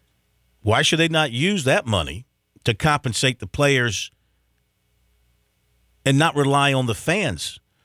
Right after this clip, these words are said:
to, um, to pay for it, to be the revenue stream to give to the players?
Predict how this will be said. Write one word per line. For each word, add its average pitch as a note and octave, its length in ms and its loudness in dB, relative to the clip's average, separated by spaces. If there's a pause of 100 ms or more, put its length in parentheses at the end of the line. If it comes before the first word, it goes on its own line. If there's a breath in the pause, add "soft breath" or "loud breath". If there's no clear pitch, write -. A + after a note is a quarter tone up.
(420)
to, A#2+ 420 2
um, F#2 340 0 (1900)
to B2 100 0
pay C#3 160 2
for F2 240 -4
it, - 80 -20 (1000)
to B2 80 0
be C#3 160 4
the G#2+ 320 0 (160)
revenue B2+ 420 2
stream G2 540 -2 (240)
to A2+ 80 -2
give G2+ 300 0
to A2+ 100 0
the F#2 100 -2
players? - 480 -4